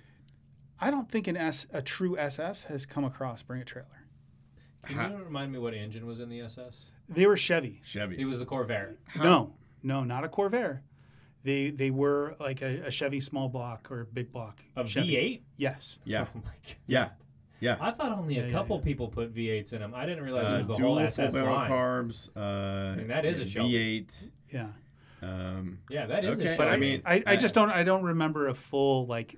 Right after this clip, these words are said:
Speaker 1: legit factory built S S.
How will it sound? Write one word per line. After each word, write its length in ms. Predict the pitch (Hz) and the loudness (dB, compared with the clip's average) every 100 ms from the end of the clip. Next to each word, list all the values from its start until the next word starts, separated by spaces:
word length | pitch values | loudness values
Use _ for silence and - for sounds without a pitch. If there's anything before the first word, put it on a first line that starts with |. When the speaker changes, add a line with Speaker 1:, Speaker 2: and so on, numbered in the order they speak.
| - | 2
Speaker 1:
legit 680 | 135 127 123 120 131 127 127 - - - - - - - - - - | 6 6 4 2 4 4 0 -4 -12 -20 -20 -20 -20 -20 -20 -20 -4
factory 360 | 131 123 127 123 | -2 0 0 0
built 420 | 123 117 113 127 - - - - - - - | 2 4 2 -2 -12 -20 -20 -20 -20 -20 -10
S 220 | 131 117 - | -4 -2 0
S. 440 | 117 113 - - | 0 0 -4 -10